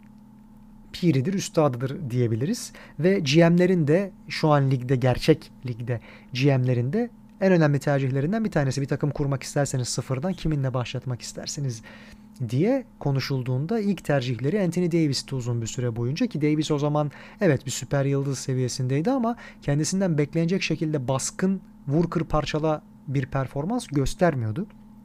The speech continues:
Hatta uzun bir oyuncu gibi de oynamıyordu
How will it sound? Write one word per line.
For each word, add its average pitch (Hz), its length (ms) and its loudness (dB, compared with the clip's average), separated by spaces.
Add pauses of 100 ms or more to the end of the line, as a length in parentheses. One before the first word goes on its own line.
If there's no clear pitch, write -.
(1200)
Hatta 151 380 4
uzun 175 340 4
bir 196 60 6
oyuncu 151 420 4
gibi 147 220 4
de 151 60 6
oynamıyordu 120 640 0